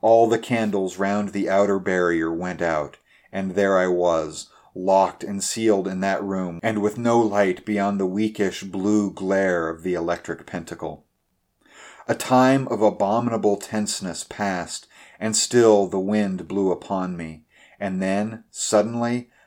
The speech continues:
I knew that something stirred in the corner to the left of the bed.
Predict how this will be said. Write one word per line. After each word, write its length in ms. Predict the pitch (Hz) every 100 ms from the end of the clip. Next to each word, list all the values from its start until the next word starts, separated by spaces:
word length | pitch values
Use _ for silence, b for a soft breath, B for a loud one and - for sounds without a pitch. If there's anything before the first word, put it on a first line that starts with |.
| b
I 140 | 98
knew 320 | 98 110 104
that 160 | 87 -
something 420 | - 113 107 92
stirred 560 | - - 113 104 98 87
in 140 | 87
the 80 | 90
corner 480 | - 110 101 85 80
to 120 | 92
the 140 | 92
left 380 | 87 90 87 -
of 100 | 80
the 80 | 87
bed. 460 | 92 87 82 78